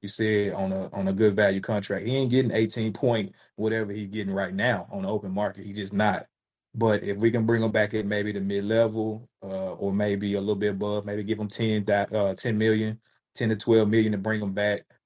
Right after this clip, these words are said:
The cap is going up, so it's not gonna really hurt us that much. Um, and like you said, unless it's just an obvious upgrade,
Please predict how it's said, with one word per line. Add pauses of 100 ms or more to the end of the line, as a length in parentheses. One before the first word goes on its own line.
The
cap
is
going
up,
so
it's
not
gonna
really
hurt
us
that
much. (580)
Um, (100)
and
like
you
said,
unless
it's
just
an
obvious
upgrade,